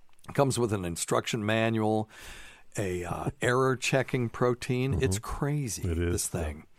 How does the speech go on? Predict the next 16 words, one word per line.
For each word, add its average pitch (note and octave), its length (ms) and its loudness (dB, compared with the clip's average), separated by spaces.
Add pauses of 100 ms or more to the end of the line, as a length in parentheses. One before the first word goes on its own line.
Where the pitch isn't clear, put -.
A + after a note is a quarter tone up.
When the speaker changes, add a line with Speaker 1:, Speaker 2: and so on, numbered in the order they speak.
Speaker 2:
Yeah. E2+ 80 -6
Yeah. E2 40 -8 (340)
Speaker 1:
This - 160 -4
thing C3 320 0
is, A2 300 0
uh, G2 140 2
really C3 360 4
tricky C3+ 400 0
because G2 420 0
if, G#2 160 -4
if A#2 280 -4
you D3 60 -2
try C#3 240 2
to B2 80 2
induce A2 520 0
an G2+ 100 -4